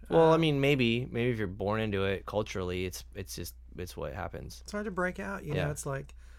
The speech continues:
Speaker 2: my best, one of my best friends growing up, his family was really involved in the Mormon church, and his dad actually became a very conservative senator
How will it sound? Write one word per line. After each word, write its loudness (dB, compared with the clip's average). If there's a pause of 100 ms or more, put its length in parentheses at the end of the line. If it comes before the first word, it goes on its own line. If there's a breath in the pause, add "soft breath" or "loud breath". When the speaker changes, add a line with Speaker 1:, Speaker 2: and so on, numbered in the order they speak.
(240 soft breath)
Speaker 2:
my 0
best, -2
one -2
of 0
my 2
best 0
friends -2
growing -2
up, -4 (580 soft breath)
his -4
family -2
was -2
really 6
involved 2
in 0
the 0
Mormon 0
church, 0
and -6
his -6
dad -2
actually -6
became -6 (220)
a -10
very -2
conservative -4
senator -4